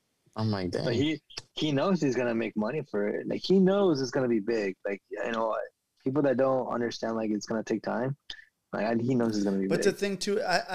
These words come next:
Speaker 3: I, if, I mean, being a, an actor in my own right, that's something I'd always
Speaker 2: <laughs>
Speaker 3: wanted to play. Like
Speaker 2: Whoa, whoa, whoa! You, you
Speaker 3: <laughs>
Speaker 2: went actor?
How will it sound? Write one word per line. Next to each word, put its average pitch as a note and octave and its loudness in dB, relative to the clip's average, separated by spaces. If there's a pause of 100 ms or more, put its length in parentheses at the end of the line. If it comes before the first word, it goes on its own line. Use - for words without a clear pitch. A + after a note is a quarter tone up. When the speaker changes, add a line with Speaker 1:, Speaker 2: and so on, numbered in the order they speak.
Speaker 3:
I, - 2 (100)
if, - -8 (480)
I D3+ 4
mean, D3+ 4
being D3+ 2
a, B2 0
an B2 -4
actor B2+ -6
in A#2 0
my G#2+ -2
own G#2+ -4
right, G2+ -4 (540)
that's D3 0
something D#3+ -2
I'd B2 0
always B2 0
Speaker 2:
<laughs> A#2 -2
Speaker 3:
wanted B2 -2
to G#2+ -4
play. C3 -4
Like A#2 4
Speaker 2:
Whoa, A#2 4
whoa, A2 2
whoa! G#2 4
You, A#2 2 (100)
you A#2+ 4
Speaker 3:
<laughs> A#2+ 2
Speaker 2:
went B2+ -2 (540)
actor? C3 -2